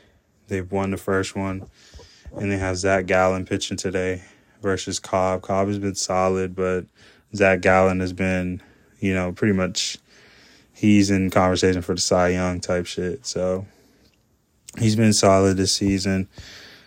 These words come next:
and I think that he's gonna bounce back nice in this position. And I think that the Diamondbacks are gonna give them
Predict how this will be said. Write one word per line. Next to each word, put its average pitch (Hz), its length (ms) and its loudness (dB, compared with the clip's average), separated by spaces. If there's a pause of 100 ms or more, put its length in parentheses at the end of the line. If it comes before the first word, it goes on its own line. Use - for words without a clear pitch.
(300)
and 92 380 -2
I 92 80 -2
think 95 220 -2
that 92 100 2
he's 95 160 0
gonna 90 160 -2
bounce 92 300 -2
back 92 360 2
nice 92 340 0
in 92 120 -4
this 95 160 -4
position. 107 680 -4 (540)
And 90 500 -4 (500)
I 92 80 -2
think 92 200 -2
that 90 180 0
the 92 100 -2
Diamondbacks 92 540 -2
are 98 40 -2
gonna 92 100 -2
give 92 220 0
them 90 380 -4